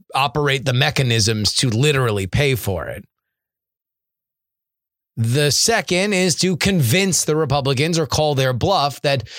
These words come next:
indeed the party of quote unquote fiscal responsibility will eventually give in and vote for it. It seems like that's the strategy that they're using right now, and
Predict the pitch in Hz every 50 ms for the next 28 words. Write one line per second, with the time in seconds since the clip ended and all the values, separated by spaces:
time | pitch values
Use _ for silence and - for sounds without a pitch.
0 | - - - - - 165 185 175 156 151 190 202 185 165 160 156 151 131 - -
1 | 151 160 156 156 147 147 143 120 - - 131 127 123 127 131 117 - 147 156 170
2 | 135 - 151 143 - - - 135 131 131 113 - 147 135 135 123 - 135 123 214
3 | 220 214 208 202 196 202 180 127 - - - - - - - 147 202 220 220 208
4 | 220 - 202 185 160 147 170 175 170 135 - 151 151 143 139 131 127 131 143 165
5 | 175 175 175 151 - _ _ _ _ _ 226 139 131 165 180 165 139 135 117 107
6 | 107 127 139 127 123 139 143 180 170 135 101 - - 104 87 - - - _ _
7 | _ _ _ _ _ _ _ _ _ _ _ - 147 143 117 - 208 220 190 151
8 | 165 143 107 90 139 147 170 156 - - - 143 123 - - 143 131 123 113 113
9 | 117 123 113 110 107 107 113 117 110 113 117 113 92 113 107 110 110 107 110 110
10 | 151 196 226 220 208 202 190 180 139 - - - - - - - - - _ _
11 | - 190 196 190 185 185 185 180 180 175 175 175 170 170 165 160 160 156 147 139
12 | 127